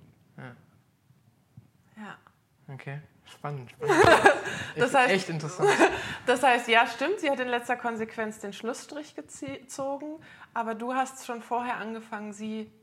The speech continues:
Speaker 2: dich em-, sie emotional zu verlassen. Und da
Speaker 1: Mhm.
Speaker 2: kommen wir dann wieder zu dem Punkt, was du halt vorhin schon gesagt hast, ja, du willst halt auch nicht der Blöde sein,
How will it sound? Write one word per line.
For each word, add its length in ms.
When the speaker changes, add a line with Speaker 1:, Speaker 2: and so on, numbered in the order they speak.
Speaker 2:
dich 220
em-, 160
sie 160
emotional 680
zu 140
verlassen. 680
Und 120
da 100
Speaker 1:
Mhm. 40
Speaker 2:
kommen 220
wir 80
dann 220
wieder 240
zu 160
dem 240
Punkt, 580
was 180
du 140
halt 160
vorhin 320
schon 200
gesagt 420
hast, 320
ja, 220
du 140
willst 260
halt 180
auch 140
nicht 320
der 120
Blöde 440
sein, 380